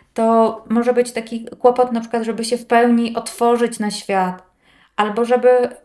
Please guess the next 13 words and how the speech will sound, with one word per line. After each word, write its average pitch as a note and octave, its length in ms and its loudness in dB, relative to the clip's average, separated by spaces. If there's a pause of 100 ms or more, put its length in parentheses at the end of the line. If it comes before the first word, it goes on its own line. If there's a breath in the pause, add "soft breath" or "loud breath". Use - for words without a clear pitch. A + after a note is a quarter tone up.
(140)
się B3 360 -4
w A#3+ 40 2
jakiś A#3 320 -6
sposób A#3+ 800 0
ochronić, G#3+ 1040 -2 (420 soft breath)
wytworzyć, A3+ 960 0
y, G3+ 420 -4
ruchem A3+ 640 0
i F#3+ 80 -12
czuć B3+ 280 0 (220)
kinestetycznie G#3 1000 -6 (120)
tak G3+ 200 -8
zwaną, G#3 800 0